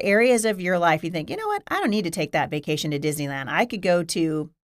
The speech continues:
the Ark Encounter, or I could go to, you know, Colonial Williamsburg, or I could go see George Washington's home in Mount Vernon on the East Coast." There are so many good things that we can do with our money. Why, why, why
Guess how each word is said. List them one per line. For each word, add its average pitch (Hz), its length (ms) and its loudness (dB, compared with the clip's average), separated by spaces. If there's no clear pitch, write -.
the - 80 -2
Ark 175 220 6
Encounter, 131 580 -6
or 151 240 -2
I 190 160 4
could 226 160 -4
go 202 160 2
to, 185 480 -4
you 175 100 -4
know, 160 120 0
Colonial 180 560 0
Williamsburg, 151 720 0
or 165 120 4
I 196 120 8
could 220 160 -2
go 208 120 4
see 190 220 -2
George 175 340 0
Washington's 160 640 0
home 175 280 -2
in 151 100 -2
Mount 160 280 0
Vernon 160 260 0
on 143 100 -4
the 143 160 -8
East 151 220 -6
Coast." - 300 -2
There 190 120 4
are 185 60 4
so 233 640 4
many 185 420 -2
good 170 340 2
things 139 300 -2
that 151 140 -4
we 151 100 -2
can 156 140 -4
do 151 160 -2
with 147 120 -2
our 147 120 2
money. 143 340 -4
Why, 185 480 2
why, 202 320 2
why 147 460 0